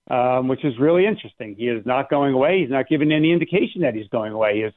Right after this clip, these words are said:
saying he is innocent of these charges, and he is gonna fight these charges. And when you have a sitting senator in a primary, just the name recognition that comes from his long-time service in the state, it's a com-, wild card. So you have this race where it's very hard to predict how it's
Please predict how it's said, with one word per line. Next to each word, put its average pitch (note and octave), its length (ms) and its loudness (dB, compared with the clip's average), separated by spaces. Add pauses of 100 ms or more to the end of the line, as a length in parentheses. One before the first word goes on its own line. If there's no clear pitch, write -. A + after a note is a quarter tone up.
saying A2+ 280 -2 (280)
he D3 80 0
is B2 160 0
innocent C#3 380 0
of C3 60 2
these C3 180 0
charges, D#3 460 -2
and C#3 120 0
he C3 100 0
is C#3+ 100 -2
gonna D#3+ 260 -2
fight G#3 220 -2
these C3 160 -4
charges. F#2 420 -4 (280)
And E3+ 80 0
when F3+ 100 4
you A3+ 100 2
have B3 180 0
a A#3+ 180 0 (120)
sitting G#3 400 0
senator A3 560 0 (300)
in E3+ 160 2
a F#3+ 100 2
primary, F#3 640 0
just E3 260 -6
the D#3+ 80 2
name E3 320 4
recognition E3 640 -2
that D3 180 -2
comes E3 320 -2
from D#3 160 0
his B2 160 -2 (280)
long-time D3 500 -2
service C#3 360 0
in C3 120 2
the A#2+ 160 -2
state, D#3 420 0 (300)
it's F3 220 -2
a G3+ 100 0
com-, G3 300 -2
wild G#3 380 -2
card. E2+ 240 -16 (280)
So E3+ 80 -2
you F3 160 0
have G3 220 0
this G3 180 -2
race G#3 400 -2
where F#3 140 0
it's F#3 100 -4
very F3 360 0
hard F3+ 260 -2
to D3+ 40 -10
predict D#3 400 -2
how D3+ 200 0
it's - 100 -6